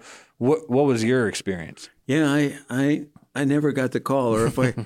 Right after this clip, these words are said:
Speaker 1: <laughs>
Speaker 2: did get the call, I hung up.
Speaker 1: Yeah, yeah.
Speaker 2: <laughs> I don't know. I still haven't got it.
Speaker 1: Right.
Speaker 2: Maybe, I don't know.
Speaker 1: Right.
Speaker 2: Uh, you know, whatever.
Speaker 1: Right.
Speaker 2: So my story is completely different. And, you know, I,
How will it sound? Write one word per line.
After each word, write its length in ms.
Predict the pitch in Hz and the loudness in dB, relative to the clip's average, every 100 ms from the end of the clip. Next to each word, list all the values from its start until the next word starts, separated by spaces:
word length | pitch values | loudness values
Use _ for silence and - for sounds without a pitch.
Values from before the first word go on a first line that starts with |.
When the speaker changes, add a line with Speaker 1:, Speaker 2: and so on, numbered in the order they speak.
| - | -12
Speaker 1:
<laughs> 200 | _ _ | _ _
Speaker 2:
did 180 | 151 147 | 0 0
get 120 | 160 | -2
the 100 | 147 | -4
call, 280 | - 139 127 | -2 0 2
I 80 | 120 | 0
hung 240 | 156 156 | 0 2
up. 240 | 160 175 143 | 2 2 4
Speaker 1:
Yeah, 460 | 147 - 131 202 175 | 4 4 2 0 2
yeah. 280 | 147 131 - - | 0 0 0 -2
Speaker 2:
<laughs> 540 | - 190 160 120 139 | 0 2 2 0 0
I 100 | 135 147 | 2 4
don't 100 | 151 | 4
know. 140 | 151 | 4
I 80 | 147 | 4
still 240 | 170 202 | 4 4
haven't 300 | 170 170 160 | 4 4 4
got 260 | 156 170 165 | 4 4 4
it. 120 | 143 | 4
Speaker 1:
Right. 200 | 139 135 | 4 4
Speaker 2:
Maybe, 240 | 151 147 143 | 4 6 6
I 160 | 135 | 6
don't 120 | 135 135 | 4 4
know. 240 | 143 131 | 4 6
Speaker 1:
Right. 260 | 123 117 113 | 6 6 4
Speaker 2:
Uh, 40 | |
you 180 | 117 123 | 4 2
know, 160 | 117 | 2
whatever. 460 | 110 117 127 123 107 | 2 2 4 2 2
Speaker 1:
Right. 200 | 90 92 - - _ | -2 -6 -12 -20 _
Speaker 2:
So 280 | - 139 127 | 0 4 6
my 240 | 135 151 | 4 4
story 480 | 165 - 160 139 131 | 2 2 2 4 2
is 140 | 120 - | 0 0
completely 460 | 127 - 160 156 | -4 0 0 2
different. 320 | 131 110 110 | 2 0 0
And, 280 | 139 139 139 - - | 2 0 0 -10 -8
you 160 | 151 139 | -2 0
know, 120 | 113 | 2
I, 180 | 110 | 0